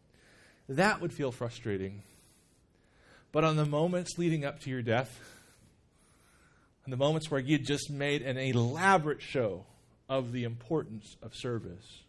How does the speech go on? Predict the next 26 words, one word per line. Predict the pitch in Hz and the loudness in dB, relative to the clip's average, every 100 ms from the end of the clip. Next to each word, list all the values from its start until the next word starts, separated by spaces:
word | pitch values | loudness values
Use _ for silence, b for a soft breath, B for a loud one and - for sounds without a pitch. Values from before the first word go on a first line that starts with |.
| - | -16
show | 127 | -10
is | 104 | -10
probably | - 110 107 | -6 -6 -4
the | 95 | -8
wrong | 92 101 | -10 -10
word, | 95 90 - _ _ b b b b b b b _ _ _ _ _ _ _ - | -10 -12 -20 _ _ b b b b b b b _ _ _ _ _ _ _ -6
to | 156 | -2
see | - 214 214 226 | 0 2 4 2
the | 190 | 0
disciples | 160 151 170 151 147 123 113 - | -2 -2 2 2 2 -2 -6 -4
argue | 131 123 123 | -2 -2 -2
in | 110 113 | -4 -4
this | 107 - | -6 -8
way | 78 - - - _ _ _ b b b b b - | -10 -10 -18 -20 _ _ _ b b b b b 0
and | 165 165 | 4 8
know | 185 196 | 10 10
that | 185 175 | 10 6
only | 175 202 220 | 4 6 6
a | 202 | 6
little | 185 190 | 8 6
bit | 175 139 | 6 2
later | 143 135 131 | 2 2 0
they | 131 135 | 2 2
would | 135 | 4
all | 131 120 | 2 2
scatter, | - 110 107 98 | -4 -2 -2 -2